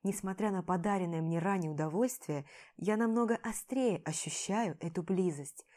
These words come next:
как будто между нами рухнул ещё один барьер. Я не знаю, что всё это значит для нас с Тёмным, но мы словно вышли на новый уровень интимности. Тёмный приподнимается, располагаясь между моими бёдрами,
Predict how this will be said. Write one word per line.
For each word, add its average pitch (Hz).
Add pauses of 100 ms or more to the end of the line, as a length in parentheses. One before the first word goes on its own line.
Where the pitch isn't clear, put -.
(220)
как 175
будто 202
между 196
нами 214 (260)
рухнул 254
ещё 226
один 160
барьер. 170 (460)
Я 175
не 190
знаю, 226
что -
всё -
это 165
значит 196
для 170
нас 196
с -
Тёмным, 214 (540)
но 208
мы 269
словно 240
вышли 220
на 208
новый 208
уровень 147
интимности. 165 (680)
Тёмный 180
приподнимается, 175 (260)
располагаясь 196
между 208
моими 208
бёдрами, 180